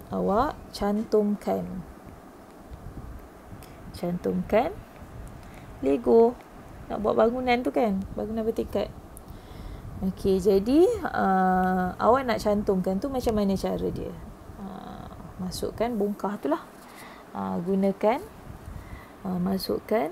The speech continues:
bongkah warna-warni tu. Masukkan bongkah. Okey, macam mana awak nak cantumkan, awak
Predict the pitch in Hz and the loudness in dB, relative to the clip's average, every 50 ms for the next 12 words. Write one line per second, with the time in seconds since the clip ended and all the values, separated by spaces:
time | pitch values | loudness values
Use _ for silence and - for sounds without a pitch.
0 | 403 - - 220 196 196 185 180 - 196 190 190 190 190 190 185 185 190 190 196 | -6 -8 -4 -2 -2 -2 -2 -2 -2 -2 0 2 2 2 2 2 4 4 4 2
1 | 190 185 180 175 170 170 175 175 165 - 185 180 - - - - - - - - | 2 0 0 0 0 0 -2 -4 -4 -6 -8 -8 -10 -12 -16 -18 -18 -20 -20 -18
2 | - - - - - - - - - - - - - - - - - - - - | -16 -16 -14 -14 -16 -16 -18 -20 -20 -18 -18 -18 -18 -18 -18 -18 -20 -20 -20 -18
3 | - - - - - - - - - - - - - - - - 202 214 - - | -18 -18 -16 -16 -18 -18 -20 -18 -18 -14 -14 -14 -14 -8 -4 -2 0 0 0 -2
4 | 339 - - - - - 180 185 180 180 175 - - 190 185 180 - - - - | -4 -8 -12 -16 -10 -6 -4 -4 -2 -4 -4 -4 -4 -4 -4 -4 -6 -10 -14 -18
5 | - - - - - - - - - - - - - - - - - - - - | -20 -20 -20 -20 -20 -20 -20 -20 -20 -20 -20 -20 -20 -20 -20 -20 -20 -20 -14 -14
6 | - - - - - - - - - - - - - - - - - - - - | -12 -12 -12 -14 -14 -16 -18 -18 -18 -20 -20 -20 -20 -20 -20 -20 -20 -20 -20 -20
7 | - - - - - - 208 190 - - 190 196 196 196 190 190 - - 196 190 | -20 -20 -20 -12 -8 -6 -6 -2 -2 0 0 2 2 2 2 0 0 -2 -2 -2
8 | 190 - 196 196 202 - 320 311 254 220 | 0 0 0 0 0 0 -2 -2 -2 -2